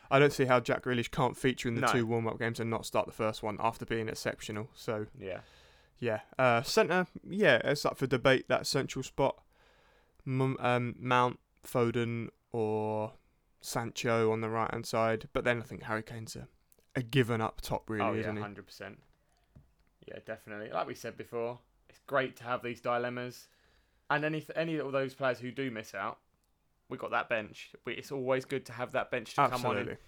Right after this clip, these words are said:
Speaker 2: If we are struggling, sixtieth minute, shove on
Speaker 1: Rashford,
Speaker 2: Sterling.
Speaker 1: Sterling,
Speaker 2: Rashford.
Speaker 1: Dominic Calvert-Lewin,
Speaker 2: These are our
Speaker 1: Sancho,
Speaker 2: subs. Yeah.
Speaker 1: Bellingham.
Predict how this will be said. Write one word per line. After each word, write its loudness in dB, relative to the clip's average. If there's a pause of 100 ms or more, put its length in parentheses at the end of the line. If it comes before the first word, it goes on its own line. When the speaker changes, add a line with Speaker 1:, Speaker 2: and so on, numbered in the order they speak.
(140)
Speaker 2:
If -12
we 0
are 4
struggling, -4 (720)
sixtieth -6
minute, -4 (440)
shove -4
on -2 (100)
Speaker 1:
Rashford, 8
Speaker 2:
Sterling. 2
Speaker 1:
Sterling, 6
Speaker 2:
Rashford. 6
Speaker 1:
Dominic 4
Calvert-Lewin, 2
Speaker 2:
These -2
are 10
our 8
Speaker 1:
Sancho, 4
Speaker 2:
subs. -6
Yeah. 0 (420)
Speaker 1:
Bellingham. 4